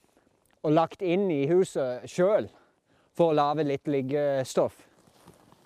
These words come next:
Så det at, eh, jeg tror ikke de har det så galt her inne allerede, men nå får de det bare enda bedre. Så gjør vi bare sånn.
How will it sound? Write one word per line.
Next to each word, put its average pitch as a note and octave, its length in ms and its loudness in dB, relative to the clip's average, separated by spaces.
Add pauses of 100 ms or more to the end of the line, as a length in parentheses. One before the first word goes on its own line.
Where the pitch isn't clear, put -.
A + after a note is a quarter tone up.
(1000)
Så - 140 -2
det E3 100 2
at, E3+ 180 0
eh, D#3 640 2
jeg F#3 140 2
tror F#3+ 140 4
ikke G#3+ 100 2
de G3+ 100 4
har F3 160 4
det G#3+ 100 2
så G#3+ 100 0
galt F3+ 300 2
her D#3 220 2
inne C#3 180 -2
allerede, C#3 580 2
men D3 120 0
nå F#3 140 2
får F#3+ 220 2
de F#3 120 2
det E3+ 100 0
bare E3 280 2
enda D#3 260 2
bedre. A#2+ 380 0 (2250)
Så - 100 -8
gjør G#3 200 2
vi A#3 100 6
bare A3 180 2
sånn. G3+ 220 2